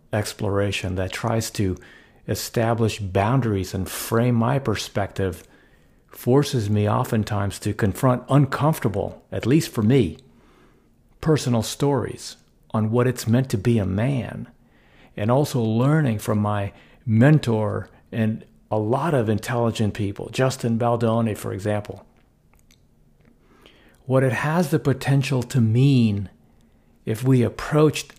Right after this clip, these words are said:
manhood and masculinity a little differently. Because it's so personal, it forces me to brush up against the codependent part of me that wants everyone to like me,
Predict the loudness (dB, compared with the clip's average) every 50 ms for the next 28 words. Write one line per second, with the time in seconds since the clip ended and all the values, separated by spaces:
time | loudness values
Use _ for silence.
0 | _ -6 -2 0 2 2 2 2 0 -2 -4 -4 -8 -10 -16 _ _ _ _ _
1 | _ _ _ _ _ _ _ -6 -4 -2 0 0 0 0 -2 -4 -8 -6 -4 -2
2 | 0 2 2 2 2 0 -2 -6 -8 -10 -16 _ _ _ _ _ _ _ _ -8
3 | -6 -4 -2 -2 -2 -2 -2 -4 -4 -4 -4 -6 -8 -8 -8 -8 -10 -14 _ _
4 | _ _ _ _ _ _ _ _ _ _ _ _ _ _ _ _ _ _ _ _
5 | -6 -6 -2 -2 -2 -2 -2 -4 -6 -6 -6 -4 -4 -4 -4 -4 -6 -4 -2 -2
6 | -2 -2 -4 -4 -4 -6 -10 -16 _ _ _ -20 -20 _ _ _ _ _ _ _
7 | _ _ _ _ -8 -8 -8 -8 -8 -4 0 0 0 0 -2 -6 -4 0 0 2
8 | 2 2 0 -2 -2 -2 0 0 0 0 -2 -4 -2 -2 -4 -2 0 0 0 0
9 | -2 -4 -6 -6 -4 -4 -6 -4 0 0 0 0 0 -4 -4 -2 -2 0 0 2
10 | 0 0 -2 -4 -8 -6 -4 -2 -2 0 0 0 0 -2 -4 -6 -10 _ -20 -20
11 | _ _ -20 _ _ _ _ _ _ _ -20 _ _ _ _ _ _ _ -4 -2
12 | -2 0 0 0 0 0 0 -4 -10 -6 -2 -2 0 0 0 2 4 4 4 4
13 | 2 2 2 2 2 0 0 -6 _ _ _ _ -16 -8 -4 -4 -2 0 -2 -2
14 | -2 -4 -6 -6 -6 -6 -8 -10